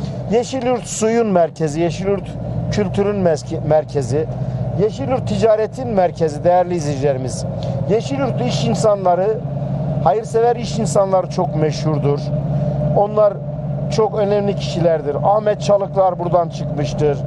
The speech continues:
Yine Bağdatlı ailesi buradan çıkmıştır. Şahin ailesi yine buradan çıkmıştır. Yani bunlar hepsi Yeşilyurtlar Derneği kurmuşlar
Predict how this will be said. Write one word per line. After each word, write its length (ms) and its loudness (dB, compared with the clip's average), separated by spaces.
Yine 280 4
Bağdatlı 640 2
ailesi 480 0
buradan 300 2
çıkmıştır. 600 -2
Şahin 380 2
ailesi 440 2
yine 220 4
buradan 300 0
çıkmıştır. 640 -2
Yani 240 2
bunlar 300 2
hepsi 460 0
Yeşilyurtlar 720 2
Derneği 380 2
kurmuşlar 640 0